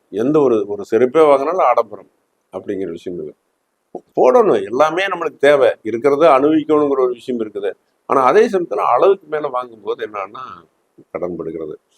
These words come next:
அப்புறம் பைக், பைக் வாங்குற கட்டாயம் வந்து இப்ப இருக்கிறவங்களுக்கு பைக் தேவை. அப்ப பைக் வேணுங்கிற போது இது வந்து ஒரு பத்து மாசம் இன்கிரிமெண்ட் பெருசா தெரியாது நம்மளுக்கு, பத்து மாசம் ஓடி போயிடும். அதே போல நம்மளுக்கு வாழ்க்கையே தேவை. ஒருத்தர் எப்படிப்பட்ட ஒரு வாழ்க்கையை மாற்றக்கூடிய ஒரு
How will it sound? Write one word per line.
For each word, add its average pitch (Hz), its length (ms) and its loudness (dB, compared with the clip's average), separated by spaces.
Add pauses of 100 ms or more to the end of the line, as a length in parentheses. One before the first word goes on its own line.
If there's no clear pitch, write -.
(520)
அப்புறம் 123 320 -4
பைக், 113 420 -2 (180)
பைக் 123 240 0
வாங்குற 110 320 -2
கட்டாயம் 156 420 0
வந்து 139 200 -2
இப்ப 120 120 -8
இருக்கிறவங்களுக்கு 113 480 -10
பைக் 110 280 0
தேவை. 98 300 -4 (220)
அப்ப 135 220 -6
பைக் 175 360 2
வேணுங்கிற 160 440 2
போது 170 240 0
இது 165 180 -14
வந்து 165 220 -8
ஒரு 190 140 -2
பத்து 156 240 -2
மாசம் 156 280 0
இன்கிரிமெண்ட் 160 420 -6
பெருசா 147 300 2
தெரியாது 135 340 4
நம்மளுக்கு, 117 280 0
பத்து 123 140 -6
மாசம் 135 260 0
ஓடி 127 240 2
போயிடும். 104 240 -2 (800)
அதே 196 320 6
போல 208 280 4
நம்மளுக்கு 170 680 2
வாழ்க்கையே 143 500 2
தேவை. 135 320 2
ஒருத்தர் 131 400 2
எப்படிப்பட்ட 175 560 2
ஒரு 151 180 4
வாழ்க்கையை 196 600 2
மாற்றக்கூடிய 214 680 4
ஒரு 185 120 2